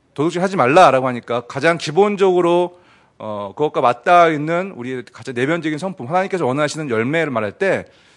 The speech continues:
어, 또 이제 탐심을 버리는 것을 말하죠. 도둑질하는 것이 남의 것을 갖고자 하는 마음이니까. 그런데 좀 더 한 걸음 나아가면 사실 하나님께서 무엇을 원하시냐면 만족을 원하세요. 여러분께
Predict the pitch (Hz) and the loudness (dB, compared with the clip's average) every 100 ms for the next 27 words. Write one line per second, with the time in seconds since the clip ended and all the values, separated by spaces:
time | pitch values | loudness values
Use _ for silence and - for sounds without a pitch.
0 | _ - 95 110 107 - 247 262 247 247 | _ -20 -20 -18 -16 -6 -4 -2 -2 -2
1 | 214 135 135 139 120 127 98 104 95 120 | 0 -2 -2 -6 -6 -6 -6 -6 -6 -10
2 | 240 _ _ _ - 156 180 170 151 139 | -10 _ _ _ -4 -2 -2 -2 -2 -2
3 | 123 143 147 - 123 156 160 147 110 113 | -2 -2 -6 -10 -6 -2 0 2 0 0
4 | 101 90 139 214 _ - 151 180 - _ | -4 -6 -8 -8 _ -12 -8 -8 -12 _
5 | _ _ 233 254 277 254 226 127 104 98 | _ _ -8 -6 4 6 6 2 -2 -10
6 | - 233 233 220 131 123 117 190 170 92 | -8 -2 0 2 2 2 -2 0 -2 -4
7 | _ _ 190 185 208 240 233 208 117 147 | _ _ -6 -4 -2 -2 -2 -6 -4 2
8 | 208 220 175 139 135 123 143 202 110 - | 2 2 -2 -2 -4 -6 -2 -2 -2 -8
9 | _ _ _ 110 127 170 208 240 226 120 | _ _ _ -4 -2 -2 -4 -4 -2 -2
10 | 110 95 82 85 _ _ _ _ _ _ | -2 -10 -16 -20 _ _ _ _ _ _
11 | - 135 175 185 190 135 | -2 -2 -2 0 0 0